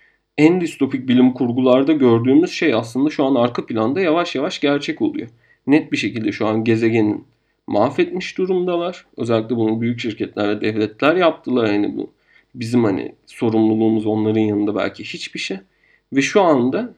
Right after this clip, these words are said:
biz o cyberpunk dünyaya, o distopik dünyaya, o karanlık yağmurun hiç eksik olmadığı şehirlere, sokaklara doğru ilerlerken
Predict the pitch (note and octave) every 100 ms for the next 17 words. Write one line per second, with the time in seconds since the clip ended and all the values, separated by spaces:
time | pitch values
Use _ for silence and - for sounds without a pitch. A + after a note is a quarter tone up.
0 | _ C#3 F3+ F3 - D3 D#3+ D3+ D#3 D3
1 | D3 C#3 C#3 C#3 B2+ B2 A#2 A2+ G#2 A2
2 | A2+ A2+ A2+ - C3 A#2 D3+ - B2+ A#2
3 | A2 G#2 G#2 A2 A#2 A2+ - A#2 A#2+ C3
4 | D3 D3 A#2+ A2+ A#2 B2+ C3 C3+ A2 A#2+
5 | - - C#3+ C#3+ C3+ B2 A#2+ - A2+ A#2
6 | A#2 B2 B2+ - A#2 B2 - D3 D3+ C3
7 | A2+ A#2 D3 C3+ A#2 A2 A2 - D4